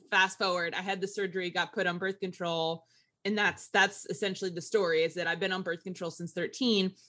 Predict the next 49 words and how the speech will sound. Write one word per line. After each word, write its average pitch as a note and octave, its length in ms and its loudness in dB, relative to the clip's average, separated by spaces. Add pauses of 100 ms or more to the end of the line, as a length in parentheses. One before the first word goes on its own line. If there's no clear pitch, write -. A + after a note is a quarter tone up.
(140)
And G#3 140 4
through C4+ 180 6
this G#3 220 6
show, D#4 280 4
I've G#3 200 4
actually A3 460 0 (120)
considered G3 640 0 (320)
maybe A3+ 260 2
I C#4+ 40 0
should B3 180 -4
get G3 100 2
off D#4+ 220 2
hormonal G3 440 -2
birth E3 240 -4
control E3+ 400 -6
because F3+ 360 -2
there's, F#3 200 0
like, D#3+ 320 2 (220)
y-, F#3+ 80 -14 (180)
you G3 200 0
know, F3 300 -2
this G3+ 200 2
incredible A3+ 720 8
industry G#3 440 6
is G#3 100 4
teaching D4+ 380 4
me G3+ 80 2
all G3+ 140 4
this G#3 260 -2
stuff. A#3 460 0 (480)
But B3+ 140 2
I B3+ 160 4
actually B3 720 -6
have G#3 260 -4
been G#3 160 -4
thinking, A3+ 560 -2
I G#3+ 160 4
don't G#3+ 200 2
know A3+ 100 4
if A3+ 100 -2
I A#3+ 120 2
can C#4 420 0
because G#3 280 2
I G#3+ 80 2
have G#3 120 0
this A3+ 160 0
ovarian C4 420 -2
cyst A#4+ 300 2
issue. F3 500 2